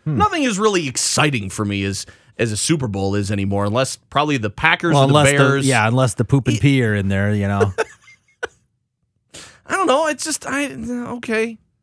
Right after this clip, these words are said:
Speaker 2: fine, great. So football season's gonna end. That sucks.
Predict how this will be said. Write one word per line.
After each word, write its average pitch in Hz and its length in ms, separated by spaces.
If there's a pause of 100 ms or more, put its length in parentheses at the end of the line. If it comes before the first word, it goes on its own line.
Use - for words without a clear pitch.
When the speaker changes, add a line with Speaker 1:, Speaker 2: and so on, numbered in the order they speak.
(180)
Speaker 2:
fine, 214 420 (480)
great. 175 360 (800)
So - 180
football 202 320
season's 180 340
gonna 160 160
end. 147 220
That 147 140
sucks. - 600